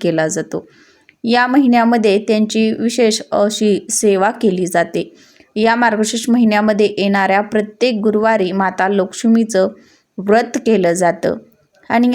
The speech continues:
असा हा पवित्र महिना जो आहे, तर तो आता सध्या सुरू आहे आणि उद्या अकरा डिसेंबरला या मार्गशीर्ष महिन्यामधील तिसरा गुरुवार असणार आहे. या दिवशी आपण व्रत नाही केलं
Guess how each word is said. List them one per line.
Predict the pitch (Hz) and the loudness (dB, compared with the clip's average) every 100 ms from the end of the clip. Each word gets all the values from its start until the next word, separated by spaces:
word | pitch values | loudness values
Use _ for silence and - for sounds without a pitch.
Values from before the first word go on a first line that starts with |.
| - | 0
असा | 240 262 | 0 2
हा | 262 226 | 0 0
पवित्र | 220 226 208 226 226 240 | -2 0 2 0 2 2
महिना | 240 240 220 202 | 2 2 2 2
जो | 196 208 | 2 2
आहे, | 202 214 190 | 0 0 -2
तर | 190 208 220 | 0 -2 0
तो | 220 208 | 0 0
आता | 190 185 180 202 | -2 -2 -2 -2
सध्या | 220 180 190 190 | -2 -2 0 0
सुरू | 220 220 175 | 0 0 2
आहे | 170 175 165 - - - - _ - | 0 0 -2 -4 -10 -20 -20 _ -4
आणि | 202 214 - | -2 -2 -2
उद्या | 226 220 214 180 - 208 | 0 2 2 0 -6 -8
अकरा | 202 220 214 | -2 0 2
डिसेंबरला | 214 202 220 208 220 220 175 170 - _ | 2 0 -2 0 2 2 0 -4 -8 _
या | - 208 196 185 | -4 0 0 0
मार्गशीर्ष | 233 214 175 185 - 240 233 | 2 2 0 -4 -4 -4 0
महिन्यामधील | 220 190 185 202 226 214 170 - - - - - - | 2 2 0 0 2 2 0 -4 -16 -20 -20 -20 -6
तिसरा | 262 254 254 254 269 | -4 0 0 2 2
गुरुवार | 247 185 185 175 | 2 2 2 0
असणार | 170 - 165 160 | -2 -2 -2 -2
आहे. | 165 175 156 - _ _ _ _ _ _ _ _ _ _ _ - | -2 -4 -6 -10 _ _ _ _ _ _ _ _ _ _ _ -2
या | 226 254 | 2 2
दिवशी | 262 277 262 | 0 -2 0
आपण | 262 240 247 247 - | 0 2 0 -2 -4
व्रत | 208 233 247 240 | -2 0 0 0
नाही | 247 233 233 233 | 0 2 0 0
केलं | 226 208 | 2 2